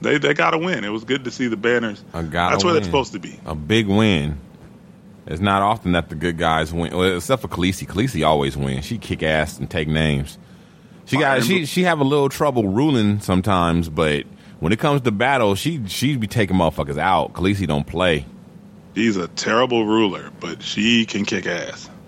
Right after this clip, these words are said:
Speaker 2: She can, yeah, she's a conqueror. She's a conqueror.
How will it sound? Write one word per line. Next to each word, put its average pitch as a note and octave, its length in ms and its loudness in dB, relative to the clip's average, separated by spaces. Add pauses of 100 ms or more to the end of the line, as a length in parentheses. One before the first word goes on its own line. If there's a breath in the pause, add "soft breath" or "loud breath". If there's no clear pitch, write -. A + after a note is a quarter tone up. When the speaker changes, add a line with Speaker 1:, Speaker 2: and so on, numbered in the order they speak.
Speaker 2:
She F2 220 -6
can, E2 260 -2 (120)
yeah, C#2+ 240 -4
she's B2 220 -2
a G#2+ 60 -2
conqueror. E2 600 0 (1500)
She's F2+ 260 0
a D#2+ 60 -2
conqueror. D2 640 -4